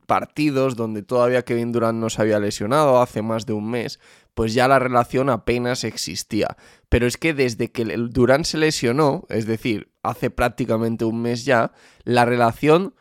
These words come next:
fue nula. Es decir, James Harden y Kevin Durant es muy probable que no hayan hablado antes de decidir esta petición de traspaso o de James Harden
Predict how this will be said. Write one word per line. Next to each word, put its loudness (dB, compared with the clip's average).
fue 2
nula. 0
Es -6
decir, -6
James -2
Harden -2
y -6
Kevin -2
Durant 2
es -4
muy 2
probable 2
que -8
no -2
hayan -2
hablado -2
antes -2
de -2
decidir 0
esta -2
petición -6
de -4
traspaso -2
o 2
de -2
James -2
Harden -2